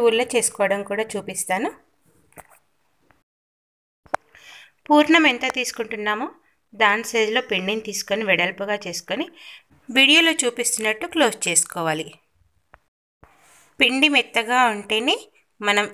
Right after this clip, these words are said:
ఎలా కావాలనుకుంటే అలా వస్తాయి, ఇంకా అంచులు కూడా రాకుండా ఉంటాయి. ఒకవేళ మీరు పిండి కరెక్ట్గానే తీసుకున్నా, ఉల్లె మంచిగానే పెట్టుకున్నా కూడా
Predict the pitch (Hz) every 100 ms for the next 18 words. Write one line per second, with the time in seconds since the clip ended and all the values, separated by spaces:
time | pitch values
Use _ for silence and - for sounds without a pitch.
0 | 214 214 214 208 208 196 208 208 214 240
1 | 262 294 208 190 202 190 - - 170 165
2 | - _ _ - 226 233 196 196 220 208
3 | 202 226 226 190 190 196 220 180 165 156
4 | 143 _ _ _ _ _ _ _ _ _
5 | _ _ _ _ _ _ - 247 294 294
6 | 294 294 285 285 285 - _ _ 233 220
7 | 233 220 214 220 214 220 214 196 - 202
8 | 190 190 - - 233 247 233 208 208 220
9 | 214 220 190 - 202 208 202 208 208